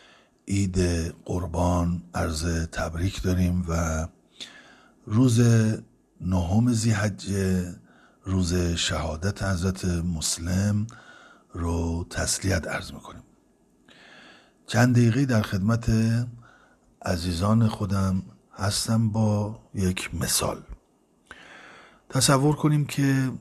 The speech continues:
از طرف یک شخص ارزشمندی و دارای جایگاه در جامعه مثل رهبر معظم، نماینده‌ای به مجموعه‌ای که ما هستیم وارد می‌شه،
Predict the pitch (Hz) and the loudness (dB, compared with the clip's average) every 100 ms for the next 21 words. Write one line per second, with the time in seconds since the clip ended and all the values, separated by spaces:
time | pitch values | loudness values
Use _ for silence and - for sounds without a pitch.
0 | - _ _ _ - 120 - 117 131 127 | -14 _ _ _ -2 -2 2 2 2 2
1 | 123 117 113 - - _ _ - - _ | 2 4 2 -4 -12 _ _ -20 -20 _
2 | - - 101 - - 98 92 92 117 _ | -8 0 0 0 0 2 2 0 -6 _
3 | _ _ _ _ - 90 80 78 78 - | _ _ _ _ -8 -4 -4 -2 -2 -2
4 | 90 98 98 98 95 92 85 80 - _ | 0 2 2 2 0 0 -2 -4 -6 _
5 | - - - - 82 87 87 90 82 87 | -20 -20 -20 -6 -2 0 0 0 0 -2
6 | - 87 80 104 104 110 104 107 104 98 | 0 0 2 2 2 -2 -2 -2 0 0
7 | 95 90 - 160 147 - 123 117 117 - | 0 -2 -2 -2 -2 0 0 0 0 -8
8 | - - - - _ 95 85 90 92 87 | -20 -20 -20 -20 _ -2 0 2 0 0
9 | 78 76 76 87 87 95 - - - - | -2 -4 -4 -2 -2 -4 -10 -20 -20 -20
10 | _ _ _ _ _ _ _ _ _ _ | _ _ _ _ _ _ _ _ _ _
11 | _ 110 110 120 120 120 117 117 147 156 | _ 2 6 6 6 6 4 4 4 2
12 | 143 - - - 92 87 85 82 85 87 | -2 -8 -18 -12 -8 -6 -8 -10 -8 -8
13 | 220 175 92 - - 131 127 120 113 107 | -8 -8 -8 -8 -6 -4 0 2 2 2
14 | 110 110 151 160 120 104 90 92 - 101 | 4 6 6 2 2 2 2 0 -2 -2
15 | 90 85 78 - - - | -2 -2 -4 -8 -12 -12